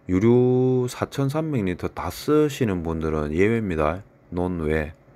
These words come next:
제가 출애라를 하고 있는데 기름 사천삼백 리터 다 쓰는 거 그거 보통 일 아닙니다. 졸라 힘들어요. 진짜 하루 종일 운전만 하는 겁니다. 매출 대비 기름값이 삼십 프로, 사십 프로 이하가 되어야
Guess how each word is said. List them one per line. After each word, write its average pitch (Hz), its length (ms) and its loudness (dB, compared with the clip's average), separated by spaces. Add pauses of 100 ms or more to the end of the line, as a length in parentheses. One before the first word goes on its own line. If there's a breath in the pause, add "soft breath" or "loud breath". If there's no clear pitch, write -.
(160)
제가 135 260 4
출애라를 175 480 2
하고 107 220 4
있는데 78 580 0
기름 120 400 2
사천삼백 135 720 -2
리터 87 240 -2
다 80 180 0
쓰는 127 340 -2
거 85 140 0
그거 80 260 -2
보통 139 380 -2
일 87 120 2
아닙니다. 85 520 -2
졸라 131 320 0
힘들어요. 76 680 0 (320)
진짜 139 260 0
하루 104 180 0
종일 113 220 2
운전만 90 440 -2
하는 78 140 -2
겁니다. 73 440 -4 (760)
매출 98 380 4
대비 110 520 4
기름값이 101 840 0
삼십 139 420 -6
프로, 90 220 0
사십 110 380 -4
프로 92 340 2
이하가 110 560 2
되어야 73 760 2